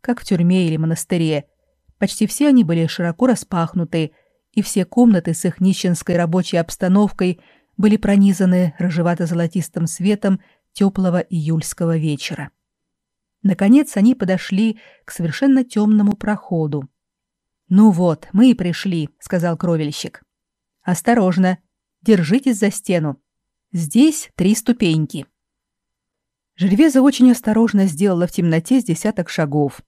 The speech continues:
Она споткнулась и отсчитала три ступеньки. В конце прохода Купо, не стучась,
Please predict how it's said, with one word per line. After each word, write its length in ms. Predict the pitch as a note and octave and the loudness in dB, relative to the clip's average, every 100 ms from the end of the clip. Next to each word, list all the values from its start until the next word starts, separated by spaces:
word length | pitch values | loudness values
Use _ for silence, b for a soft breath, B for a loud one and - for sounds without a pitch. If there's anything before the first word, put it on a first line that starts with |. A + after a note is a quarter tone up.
| _ _ _ _ | _ _ _ _
Она 180 | - F#3 | -2 -2
споткнулась 720 | E3+ F#3+ E3+ G3+ A3+ F3 D#3 - _ - | 0 -4 0 2 4 4 0 -12 _ -6
и 60 | F3+ | -2
отсчитала 520 | E3 - E3+ F3+ E3+ | -2 -4 -2 0 0
три 180 | E3 D#3+ | -2 -6
ступеньки. 760 | - E3+ E3+ D3+ C#3+ C#3 C3+ _ _ _ _ _ _ | -4 -6 -2 0 0 -4 -10 _ _ _ _ _ _
В 60 | _ | _
конце 340 | F#3 F#3 C#4 | 0 0 2
прохода 560 | C#4 A#3+ - A#3 G3+ G3+ - | 2 0 2 2 2 0 -4
Купо, 460 | D3 - B3 A#3+ - | -8 2 2 2 -2
не 80 | D#3+ | -8
стучась, 600 | - C#3+ - G#3+ A3 | -6 -6 0 0 -2